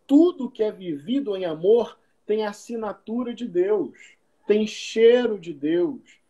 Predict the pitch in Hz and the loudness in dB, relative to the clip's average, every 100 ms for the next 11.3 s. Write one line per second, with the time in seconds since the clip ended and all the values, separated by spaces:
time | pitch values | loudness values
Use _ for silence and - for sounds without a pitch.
0 | _ 196 214 214 247 233 170 156 214 262 | _ -6 -6 -4 -2 -2 -4 -4 -2 -2
1 | 254 180 160 143 135 - _ _ _ 190 | -6 -12 -6 -2 -2 -4 _ _ _ 0
2 | 202 190 143 156 190 226 196 135 127 165 | 0 0 -4 0 4 4 0 -6 -12 -10
3 | 226 170 139 139 190 156 107 _ _ _ | -10 -6 -6 -4 -4 -6 -10 _ _ _
4 | - 180 165 220 214 - 208 262 247 - | -18 -16 -4 -2 -2 0 2 2 -4 -8
5 | 220 208 196 180 143 175 180 185 190 - | -6 -4 -4 -4 -4 -4 -4 -8 -10 -6
6 | - 165 202 - 233 - _ - 170 208 | -2 -2 -2 -8 -14 -14 _ -20 -14 -6
7 | 196 180 180 220 226 202 214 202 - 196 | -2 2 4 4 2 -4 -8 -8 -10 -12
8 | 170 165 143 127 147 165 180 196 - _ | -8 -6 -8 -8 -4 -2 -2 -6 -16 _
9 | _ 151 170 214 208 190 180 170 - 233 | _ -20 -16 -4 0 0 0 -2 -6 -8
10 | - 220 185 175 175 147 139 123 160 185 | -6 -6 -6 -6 -6 -4 -6 -2 0 0
11 | 190 208 - | -4 -8 -14